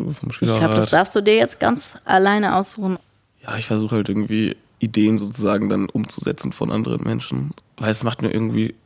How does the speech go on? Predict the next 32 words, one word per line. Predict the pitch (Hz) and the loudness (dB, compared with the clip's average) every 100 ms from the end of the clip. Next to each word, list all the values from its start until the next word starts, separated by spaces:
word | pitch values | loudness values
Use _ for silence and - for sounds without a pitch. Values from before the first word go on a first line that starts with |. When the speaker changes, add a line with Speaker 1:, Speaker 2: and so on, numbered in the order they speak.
| _ - | _ -10
Speaker 1:
Spaß. | - - 110 117 147 | -10 -6 -4 -2 -2
Also | 120 107 | 0 0
ich | |
find's | 120 117 | 0 2
einfach | 113 | 2
schön, | 113 117 123 123 | 0 0 0 0
wenn | 113 110 110 | -2 -2 0
Leute | 110 113 - | 0 0 -2
Ideen | 110 110 117 | -2 0 0
haben | 117 113 120 127 - _ - | 0 0 -2 -6 -10 _ -10
und | 113 | -4
eigentlich | 113 107 110 | 0 0 -2
die | - 113 | -2 -2
auch | 104 - | -2 -4
umsetzbar | - 127 117 110 | -2 0 0 -2
sind, | 110 120 | -2 -2
aber | 117 | -2
dann | 110 110 | -2 -2
irgendwie | 110 110 110 113 117 - _ - - | 0 -2 0 -2 -4 -10 _ -20 -20
sozusagen | - - 107 | -12 -4 -2
die | 107 | 2
anzuschieben. | 98 113 127 - 64 - 123 - | 0 0 -4 -2 -2 -2 -4 -6
Speaker 2:
Mhm. | - | -2
Speaker 1:
Ähm, | 107 107 107 107 113 - _ _ _ _ _ | 2 4 2 0 -6 -16 _ _ _ _ _
zum | - | -10
Beispiel | - - 101 | -8 -2 -2
jetzt | 101 | 0
auch | - 104 - - - - | -2 -4 -8 -18 -14 -4
bei | |
uns | 107 - | -4 -2
im | 107 | 0
Volleyballverein. | 107 107 107 107 110 107 104 | 2 4 2 0 0 0 0